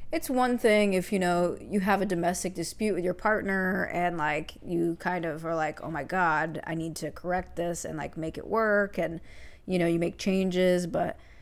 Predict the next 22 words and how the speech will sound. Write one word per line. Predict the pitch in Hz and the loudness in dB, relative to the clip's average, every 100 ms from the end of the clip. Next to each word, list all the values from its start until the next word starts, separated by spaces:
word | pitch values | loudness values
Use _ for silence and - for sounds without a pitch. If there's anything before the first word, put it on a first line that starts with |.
| - - - | -20 -20 -4
this | 226 - | -4 4
guy | 202 185 180 | 8 8 8
is | 180 180 | 4 0
just, | 165 160 151 | -2 0 -2
like, | - - | -4 -10
full | - - - 214 202 | -16 -10 2 4 6
on, | 180 175 170 | 6 4 2
like, | 143 170 | -2 0
has | 156 | 0
a | 151 - - - | -2 -6 -12 -14
track | - - 185 185 165 - | -12 -6 0 2 2 0
list | 170 165 - | 0 0 -4
of | 147 151 | -6 -8
just | - - - - | -6 -6 -8 -10
crimes | - 180 165 160 165 170 | 0 4 4 2 0 -2
that | 160 | -2
he's | 165 | -4
committed, | - 175 170 160 | -4 -4 -2 -4
and | - 175 | -4 -4
he'll | 185 | -4
still | 180 - 190 196 | -4 -4 0 0
say, | 196 - 82 87 135 | -2 -6 -6 -6 -8